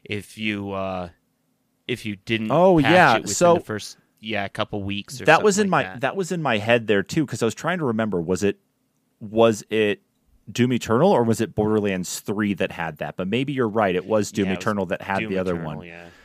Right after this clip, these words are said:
Speaker 2: Yeah, and so maybe that's how they just did it. Maybe that's why it was so quick, is because they found that other E X E. So
Speaker 1: Yeah.
Speaker 2: I, I, I was trying to remember why it was so quick. So thank you for that, Kyle.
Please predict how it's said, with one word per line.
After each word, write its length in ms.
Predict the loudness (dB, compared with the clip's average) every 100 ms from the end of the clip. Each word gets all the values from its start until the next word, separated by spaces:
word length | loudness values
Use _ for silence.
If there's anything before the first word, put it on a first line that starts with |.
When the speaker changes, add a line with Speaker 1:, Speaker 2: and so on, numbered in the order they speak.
| _
Speaker 2:
Yeah, 460 | 2 4 6 4 2
and 160 | -4 -6
so 460 | 0 2 4 2 -2
maybe 200 | -2 0
that's 200 | 0 2
how 100 | 2
they 100 | 2
just 220 | -2 0
did 140 | 0 0
it. 140 | 0
Maybe 180 | -4 -2
that's 180 | -2 0
why 100 | 0
it 60 |
was 100 | -2
so 140 | -4 -4
quick, 220 | -6 -8
is 80 | -10
because 240 | -10 -8
they 100 | -8
found 260 | -6 -6 -6
that 120 | -8
other 160 | -12 -14
E 140 | -16
X 200 | -16 -18
E. 240 | -20 -20 _ _ _ _ _ _
So 400 | -2 2 2 0
Speaker 1:
Yeah. 160 | -2 -2
Speaker 2:
I, 220 | -2 -2
I, 140 | -4 -8 -16 -14 -10
I 60 | -10
was 100 | -8
trying 160 | -6 -4
to 60 |
remember 200 | -4 -4
why 200 | -2 -2
it 80 | -4
was 100 | -8
so 140 | -12
quick. 180 | -10 -12
So 100 | -8
thank 260 | -4 -2 -2
you 60 |
for 120 | -6 -6
that, 160 | -6
Kyle. 320 | -6 -6 -6